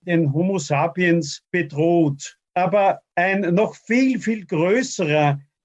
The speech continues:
Haifisch schwimmt unter diesem kleinen Haifisch und dieser ganz große Haifisch, der uns zu verschlingen droht, ist eben die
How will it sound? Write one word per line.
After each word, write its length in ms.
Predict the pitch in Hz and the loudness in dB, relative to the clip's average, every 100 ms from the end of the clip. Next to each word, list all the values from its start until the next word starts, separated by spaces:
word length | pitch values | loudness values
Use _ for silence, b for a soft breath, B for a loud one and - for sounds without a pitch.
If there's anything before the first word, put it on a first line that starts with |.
| 165 | -2
Haifisch 680 | 185 226 - 214 170 - - _ | 0 0 0 -2 -2 -6 -12 _
schwimmt 500 | - 180 226 233 202 | -8 -2 0 0 -2
unter 440 | 214 233 254 208 | 0 0 0 0
diesem 540 | 160 175 156 143 151 156 - - | 0 0 -2 0 0 0 -4 -4
kleinen 540 | 160 170 170 147 139 B _ 151 | -2 2 2 2 -2 B _ -4
Haifisch 640 | 165 190 143 214 - 214 | -2 -2 -2 -4 -4 -2
und 320 | 190 160 - | -2 -2 -4
dieser 340 | 180 165 165 | -6 -4 -4
ganz 460 | 151 - 165 214 185 | -4 -2 -2 -2 -4
große 640 | - 165 220 - 196 180 143 B | -4 -2 -2 -2 0 0 -2 B
Haifisch, 600 | 165 202 - 208 175 - | 0 0 0 -4 -6 -4
der 240 | 175 170 175 | 0 2 2
uns 280 | 160 - - - | 0 -4 -16 -12
zu 180 | 180 147 | -6 -2
verschlingen 760 | 165 143 151 165 196 196 165 | -2 -2 0 0 2 0 -2
droht, 500 | - 147 165 175 143 - _ - | -2 0 2 0 -4 -20 _ -4
ist 400 | 185 151 - - | -2 -2 -4 -14
eben 440 | - 165 151 151 | -2 -2 0 -2
die 340 | 143 143 139 | 0 2 2